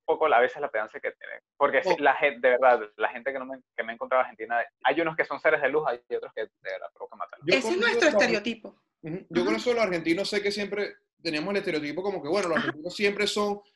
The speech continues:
Speaker 2: como que los europeos de Latinoamérica y se creen por encima de los demás, no sé. Pero yo que, bueno, tuve la oportunidad de ir a Argentina, me di cuenta, y bueno, con todo esto que ha pasado de la inmigración, te das cuenta que los argentinos han sido de los que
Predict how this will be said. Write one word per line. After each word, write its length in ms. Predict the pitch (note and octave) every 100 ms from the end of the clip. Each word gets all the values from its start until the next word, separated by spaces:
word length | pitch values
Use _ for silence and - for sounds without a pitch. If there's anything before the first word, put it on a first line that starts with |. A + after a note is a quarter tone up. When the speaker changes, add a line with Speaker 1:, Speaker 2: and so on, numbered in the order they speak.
| _
Speaker 2:
como 260 | G3+ G3 F#3
que 140 | F3+
los 120 | D#3
europeos 600 | E3 D#3+ D3+ - E3+ F#3
de 100 | G#3
Latinoamérica 680 | F3 D#3+ D3+ D3+ A3 A3+ G#3
y 100 | F3+ -
se 240 | - E3
creen 280 | E3 D#3+ E3
por 160 | G3+ F#3+
encima 420 | E3+ D#3 E3+ G3
de 80 | F#3
los 160 | D#3+
demás, 320 | C3 B2+ D#3 A2+
no 160 | A#2+ C3
sé. 260 | D3+ E3+ - _ _ _
Pero 220 | F3+ F3+
yo 260 | E3+ F#3 F#3
que, 200 | A#3 E3+
bueno, 400 | E3 D#3 A#2 - _ _ _ _ -
tuve 140 | F3
la 100 | A3+
oportunidad 460 | G#3 F3+ E3 D#3+ F3
de 100 | G3+
ir 120 | G3
a 60 | G3+
Argentina, 560 | G3 E3+ E3+ F#3 G#3 - -
me 160 | D#3+
di 140 | D#3 D3+
cuenta, 320 | F3+ F3+ F#3+
y 140 | F3 D#3+
bueno, 260 | E3+ E3
con 160 | C#3 C3
todo 160 | C#3+
esto 160 | E3+ F#3
que 80 | E3+
ha 80 | D3
pasado 280 | D#3 F3
de 40 | F3+
la 60 |
inmigración, 540 | F#3 F#3+ F#3+ F#3+ F#3 F3
te 80 | G3
das 120 | F#3
cuenta 200 | F#3 G3+
que 40 |
los 80 | G3
argentinos 300 | E3+ D3+ D#3
han 60 | F3
sido 220 | G3 G3
de 80 | F#3+
los 120 | E3+
que 160 | D#3+